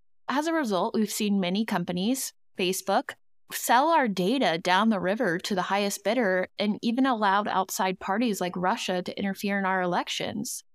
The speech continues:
Over five million businesses utilize TikTok, and it has a rapidly growing demographic of users over thirty-five. It's become a pretty important platform for a lot of Americans, not only to learn, but to make a living on.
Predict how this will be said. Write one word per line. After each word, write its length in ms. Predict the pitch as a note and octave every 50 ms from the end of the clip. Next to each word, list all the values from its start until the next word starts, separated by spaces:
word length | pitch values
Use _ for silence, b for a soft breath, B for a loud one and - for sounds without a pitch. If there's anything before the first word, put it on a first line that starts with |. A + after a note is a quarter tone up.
| _ -
Over 220 | C4+ D#4 F#4 G#4 G#4 - -
five 320 | A3+ G3 F#3+ G3+ G#3 G3+
million 360 | G#3+ G3 F3 F3+ F3+ F3 E3
businesses 680 | D#3+ D#3 D#3 E3+ - G#3 A3 - C#4+ C#4+ C#4+ C4+ - -
utilize 500 | G#3 F#3+ F#3+ F#3+ F3+ E3+ E3+ F3+ - -
TikTok, 540 | - - F3+ - - - A3 A3 A#3 B3+ B3+ - - -
and 120 | G#3+ G#3
it 100 | A3 G#3
has 200 | - - C4 C4
a 80 | E4+ D#4+
rapidly 560 | A3+ G3+ F3+ D3 F3 - B3 A#3 B3 B3 B3
growing 380 | G#3+ - G3 F3+ F3+ F3 F3+ F3+
demographic 640 | F#3 E3+ F3 F3 - D#3+ D#3+ F3 - - G#3+ -
of 160 | - - F3+ F#3+
users 360 | F3+ G#3 A3+ A3 G#3 F#3 F#3 -
over 180 | G3 F#3 F#3
thirty-five. 800 | F3+ - E3+ F3 E3 E3 - - F3+ G#3 A3+ F3 A#2+ - - - _ _ -
It's 300 | B3 A#3+ - - - - _ _
become 320 | - D4 - - D4+ F4 F#4+
a 60 | F#4
pretty 480 | - - - C4+ B3 C4+ C4+ C4+ - - _
important 440 | - B3 A3 - A#3 A3 F3+ G#3 G#3
platform 540 | - - F#3 F3+ - - - C4+ C#4+ E4 D#4+
for 100 | - A#3
a 60 | G3
lot 200 | F#3+ F#3+ F3+ F#3
of 80 | F#3+ G3
Americans, 1000 | F#3 F3+ D#3+ D#3+ D#3 E3 F#3+ A3+ - E4 F4 F#4 F#4+ F#4+ G4 - - - - _ -
not 100 | G#3+ A3+
only 220 | A#3 A#3 A3+ A3
to 160 | G#3+ - A3+
learn, 480 | F#3+ F#3 F#3+ F3+ F3 F#3 G3+ B3 C#4 C#4
but 100 | A#3 G3
to 140 | - - G#3
make 160 | G3 A3 B3
a 60 | D#4 C4+
living 360 | G3+ F3+ F#3 A3+ A3+ E3+ D#3+
on. 400 | - - - - - - G#3